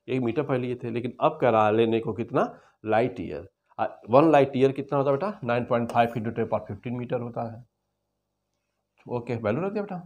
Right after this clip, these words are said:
और सेकेंड, सेकेंड में बेटा थ्री into ten power five सेकेंड हो गया एक, एक साल में, वन ईयर में अप्रॉक्स। सॉल्व कर दो बेटा, बस हो गया। देखिए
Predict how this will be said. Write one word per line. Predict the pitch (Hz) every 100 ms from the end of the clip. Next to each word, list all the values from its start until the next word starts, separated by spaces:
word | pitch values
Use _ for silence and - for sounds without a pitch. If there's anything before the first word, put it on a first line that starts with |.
| _ _ -
और | 123 123 -
सेकेंड, | - 131 147 202 262 - _ _ _ _
सेकेंड | 131 131
में | 127
बेटा | 117 117
थ्री | 127
into | 127 120
ten | 123
power | 123 117 - _ _ _ _ -
five | 127 -
सेकेंड | 120 117 117 110 - -
हो |
गया | 113 117
एक, | 107 107 - - - -
एक | 120 113
साल | 123 107
में, | 98 98 - _ _
वन | 117 110
ईयर | 101 95
में | 98 98 _ _ _
अप्रॉक्स। | 117 - 104 - - - _ _ _ _ _ _ _ _ _ _ _ _ _ -
सॉल्व | 123 117
कर | 127
दो | 120
बेटा, | 127 190 _ _ _
बस | 151 196 196
हो | -
गया। | 139 110
देखिए | 135 - 98